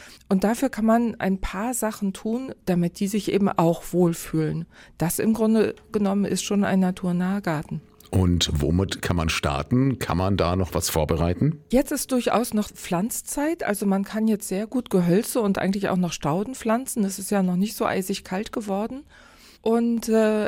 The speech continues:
Speaker 1: es reicht schon, wenn man bei der Pflanzenauswahl sich darum kümmert, heimische Sträucher zum Beispiel zu nehmen oder auf jeden Fall Sträucher, die Früchte tragen, damit die Vögel auch was haben. Und wenn die Früchte tragen, dann machen sie auch Blüten. Das heißt, sie sind dann für die Insekten auch gut.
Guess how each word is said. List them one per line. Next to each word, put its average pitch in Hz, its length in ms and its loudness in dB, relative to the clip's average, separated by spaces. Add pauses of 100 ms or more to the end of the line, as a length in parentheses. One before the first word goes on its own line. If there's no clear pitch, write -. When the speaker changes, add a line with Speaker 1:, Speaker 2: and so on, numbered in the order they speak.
Speaker 1:
es 214 260 -2
reicht 208 280 -4
schon, 269 300 -4
wenn 214 120 2
man 226 220 2
bei 202 140 0
der 190 140 0
Pflanzenauswahl 220 1120 -4 (380)
sich 220 220 -4
darum 202 320 0
kümmert, 208 540 0
heimische 190 420 0
Sträucher 214 540 -2
zum 196 160 -2
Beispiel 185 400 0
zu - 160 -6
nehmen 185 320 0
oder 175 220 -2 (100)
auf - 240 -8
jeden 226 200 0
Fall 190 180 -2
Sträucher, 185 580 -2
die 180 160 -10
Früchte - 480 0
tragen, 214 420 -2
damit 175 240 0
die 160 60 -8
Vögel 233 440 -2
auch 220 200 -2
was 226 240 -6
haben. 208 220 -2
Und 180 100 -2
wenn 180 100 2
die 180 80 0
Früchte 196 420 -4
tragen, 185 380 -6
dann 190 140 0
machen 175 240 -2
sie 156 160 -6
auch - 100 -12
Blüten. 226 460 -4 (460)
Das 180 180 0
heißt, 180 180 0
sie 185 100 -2
sind 180 200 -2
dann 180 140 -2
für 190 120 -6
die 180 120 -2
Insekten 180 460 0
auch - 260 -10
gut. 151 320 -8